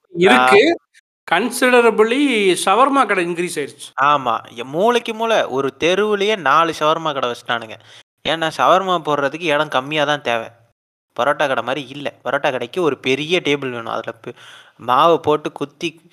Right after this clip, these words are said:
Speaker 2: அ, <laughs> பிசைஞ்சு ரவுண்டு போட்டு
Speaker 1: கல்லு ப-, மாவுக்கு ப-, ப-, ப-, பரோட்டா பிசையிற கல்லு தனியா வேணும், போடுற கல்லு தனியா வேணும், மாவு ஸ்டோர் பண்ற
Speaker 2: ம்.
Speaker 1: இடம் தனியா வேணும்.
Speaker 2: ஆமா. இது போக உக்காந்து சாப்பிடுறதுக்கு ரெடி பண்ணி வைக்கணும். ஆனா, இங்க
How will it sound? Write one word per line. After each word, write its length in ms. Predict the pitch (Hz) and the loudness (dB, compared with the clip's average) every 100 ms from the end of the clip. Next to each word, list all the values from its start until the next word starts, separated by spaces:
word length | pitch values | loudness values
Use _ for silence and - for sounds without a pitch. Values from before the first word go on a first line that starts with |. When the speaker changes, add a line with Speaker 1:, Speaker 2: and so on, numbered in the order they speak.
| - | -18
Speaker 2:
அ, 480 | 123 117 113 110 113 110 | -12 -8 -8 -10 -12 -12
<laughs> 340 | 156 131 _ - | -12 -12 _ -4
பிசைஞ்சு 480 | 123 160 151 160 170 - - - 123 | -4 -4 -4 -4 -4 -10 -20 -4 2
ரவுண்டு 280 | 131 160 | 4 4
போட்டு 540 | 151 151 160 160 185 - | 4 4 4 0 -12 -12
Speaker 1:
கல்லு 260 | - 190 220 | -6 0 2
ப-, 280 | 214 180 156 | 0 -4 2
மாவுக்கு 460 | 175 208 202 185 | 4 4 2 -2
ப-, 320 | 165 160 143 147 | -6 -4 -8 -8
ப-, 220 | 151 139 | -12 -10
ப-, 420 | 135 131 135 131 127 | -10 -10 -10 -10 -8
பரோட்டா 680 | 135 175 175 185 170 175 | -2 0 0 2 0 0
பிசையிற 340 | 151 196 196 185 | -2 2 2 2
கல்லு 320 | 170 170 156 | 0 0 -2
தனியா 320 | 160 160 170 | -2 -2 -2
வேணும், 440 | 156 151 175 208 - - - | -2 -4 -4 -4 -6 -18 -4
போடுற 380 | - 311 320 185 | 2 4 4 2
கல்லு 200 | 185 175 | 0 0
தனியா 340 | 170 170 170 | -2 0 0
வேணும், 380 | 156 156 190 185 | 0 0 -2 0
மாவு 340 | 160 196 220 | 2 2 2
ஸ்டோர் 280 | 214 196 185 | 0 2 2
பண்ற 220 | 175 175 | 0 -2
Speaker 2:
ம். 60 | 165 | -2
Speaker 1:
இடம் 220 | 151 165 | 0 -2
தனியா 300 | 160 151 147 | -2 -4 -6
வேணும். 300 | 139 131 131 - | -6 -10 -14 -6
Speaker 2:
ஆமா. 360 | 120 117 110 107 | -2 -2 -2 -10
இது 280 | 123 143 165 | -8 0 2
போக 680 | 165 180 196 196 220 208 143 | 4 6 6 4 4 4 2
உக்காந்து 300 | - 175 170 151 | 2 0 0 0
சாப்பிடுறதுக்கு 540 | 151 151 156 139 165 | 0 0 0 -2 -4
ரெடி 200 | 156 139 | -6 -4
பண்ணி 200 | 139 127 | -6 -10
வைக்கணும். 380 | 110 110 104 - | -14 -16 -20 -20
ஆனா, 560 | - 151 151 127 117 117 _ _ _ | -6 -2 0 0 0 -4 _ _ _
இங்க 480 | - 147 147 143 143 | -16 -10 -4 -4 -6